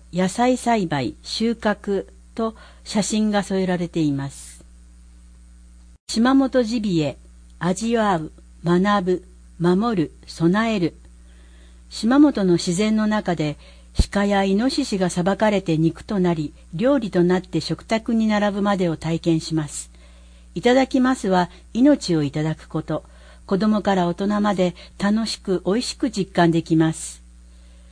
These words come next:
アウトドアでの調理などの体験は、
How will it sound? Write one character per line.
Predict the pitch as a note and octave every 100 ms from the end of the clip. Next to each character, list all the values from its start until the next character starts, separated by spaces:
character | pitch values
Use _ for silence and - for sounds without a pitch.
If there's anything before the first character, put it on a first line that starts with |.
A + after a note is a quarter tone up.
| - -
ア | G#3+
ウ | C#4
ト | C#4+
ド | C4+ C#4+
ア | B3+
で | G#3
の | F#3 E3 D#3
調 | - C#4 C#4
理 | A3
な | F#3
ど | E3+
の | D#3
体 | D3 E3+ E3+
験 | F3+ F3+ F3
は、 | E3+